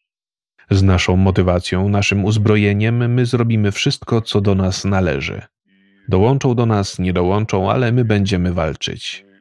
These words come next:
Za życie, za własne życie, za życie naszego kraju. Po przeciwnej stronie będą ludzie, którzy nie mają takiej motywacji i będą świadomi, że kto z nich nie zdejmie czapki z głowy na znak pokory prawu białoruskiemu,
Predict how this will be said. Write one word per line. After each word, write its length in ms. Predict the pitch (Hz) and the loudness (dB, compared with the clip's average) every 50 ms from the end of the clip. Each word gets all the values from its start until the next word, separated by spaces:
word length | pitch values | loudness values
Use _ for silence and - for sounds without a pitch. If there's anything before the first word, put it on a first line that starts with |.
| _ _ _ _ 87 101 101 _ _ _ _ _ _ _ _ _ | _ _ _ _ _ _ _ _ _ _ _ _ _ _ _ _
Za 180 | 104 90 92 90 | -2 0 2 2
życie, 460 | 90 101 101 92 - - 113 113 110 | 2 2 0 0 -2 -2 -2 0 0
za 180 | 104 101 101 92 | 0 0 -2 0
własne 520 | 92 98 104 110 113 - - 92 87 87 | 0 0 2 2 0 0 -2 -4 -4 -2
życie, 360 | 85 87 87 - - 101 101 104 | -2 -2 -4 -4 -4 -4 -2 -2
za 160 | 101 104 101 98 | 0 0 2 2
życie 300 | 101 110 107 - 107 101 | 2 0 0 0 0 0
naszego 420 | 101 98 98 - 101 101 90 92 | 0 -2 -2 -2 -4 -4 -4 -6
kraju. 460 | - - 90 71 57 - - 123 - - _ _ _ _ _ _ _ _ _ _ _ 185 160 _ _ _ _ _ _ _ _ _ _ _ _ _ _ _ _ _ | -4 -4 -4 -4 -4 -8 -12 -16 -18 -20 _ _ _ _ _ _ _ _ _ _ _ _ _ _ _ _ _ _ _ _ _ _ _ _ _ _ _ _ _ _
Po 120 | 120 113 | -2 2
przeciwnej 520 | - - 117 - - 147 135 143 139 131 | 2 2 2 2 0 0 2 2 2 0
stronie 400 | 117 - - 123 135 131 131 127 | 0 -2 0 0 2 2 4 2
będą 300 | 120 123 123 120 117 110 | 2 2 2 2 2 2
ludzie, 300 | 110 123 139 139 135 127 | 2 2 2 2 2 0
którzy 400 | 123 - - - 123 117 117 117 | 0 -2 -2 -2 0 0 2 2
nie 140 | 117 120 117 | 2 2 2
mają 420 | 110 107 110 113 107 98 90 80 85 | 2 2 2 2 2 2 0 -2 -4
takiej 320 | - 85 - - 80 78 | -6 -8 -6 -6 -4 -2
motywacji 680 | 82 85 82 - 98 90 78 73 - - - 104 101 104 | -2 -2 -2 -2 0 0 0 0 -2 -2 -2 0 0 2
i 60 | 110 | 2
będą 360 | 113 110 110 110 110 113 110 | 2 2 2 2 2 0 0
świadomi, 560 | - - - 101 101 120 135 131 113 107 107 - - - - _ _ - | -2 -2 -2 0 0 2 0 0 0 -2 -2 -6 -10 -20 -20 _ _ -4
że 220 | 113 107 110 107 | 0 0 0 0
kto 300 | 104 - - 143 143 151 | 0 -2 -2 -2 0 0
z 100 | 127 - | 0 0
nich 260 | 123 123 127 113 - 120 | 0 0 0 0 0 0
nie 180 | 110 107 101 | 2 4 4
zdejmie 480 | 95 92 101 107 117 131 131 107 87 87 | 2 2 2 2 2 2 2 0 0 0
czapki 360 | - 80 80 - - 92 92 | -2 -4 -4 -4 -6 -6 -4
z 80 | 90 98 | -4 -2
głowy 440 | 107 101 87 85 - - 90 90 92 | -2 -2 -2 0 0 -2 -2 0 0
na 100 | 104 98 | 0 0
znak 220 | 92 104 104 98 - | 2 0 -2 -2 -4
pokory 360 | - 101 - 107 101 101 98 | -6 -2 -2 0 0 0 -2
prawu 400 | - - 117 113 107 101 95 90 | 0 0 0 0 0 0 -2 -2
białoruskiemu, 840 | 90 87 82 80 82 85 87 - - - - - - 85 - - | -2 -2 -2 -2 -2 -2 -4 -6 -8 -8 -6 -6 -6 -4 -6 -8